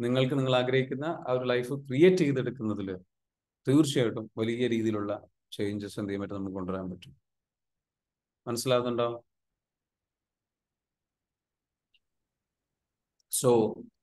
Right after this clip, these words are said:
change your life. നിങ്ങളുടെ life എന്ത് ചെയ്യുക? നിങ്ങൾ ചേഞ്ച് ചെയ്യുക.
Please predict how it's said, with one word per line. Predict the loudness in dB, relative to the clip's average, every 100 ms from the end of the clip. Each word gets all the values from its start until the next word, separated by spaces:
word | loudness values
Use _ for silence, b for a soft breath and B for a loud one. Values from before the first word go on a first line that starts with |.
| _ -4 4
change | 6 6 4
your | 4 4
life. | 2 0 -2 -14 -18 -12
നിങ്ങളുടെ | -4 0 2
life | 2 0 0
എന്ത് | 0
ചെയ്യുക? | 0 -2
നിങ്ങൾ | -4 -6
ചേഞ്ച് | -4 -6 -4 -4
ചെയ്യുക. | -4